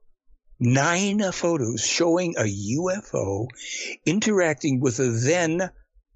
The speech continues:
top secret stealth fighter, you know, attack plane.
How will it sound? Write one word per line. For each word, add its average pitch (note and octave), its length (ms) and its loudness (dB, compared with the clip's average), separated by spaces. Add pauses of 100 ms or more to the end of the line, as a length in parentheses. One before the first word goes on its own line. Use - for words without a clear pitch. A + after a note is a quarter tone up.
(500)
top - 520 -2 (180)
secret - 840 -2
stealth B2 520 -2 (140)
fighter, D#3 540 -4 (920)
you - 100 -2
know, C#3+ 100 -2
attack G#3 380 -2
plane. G2 340 -4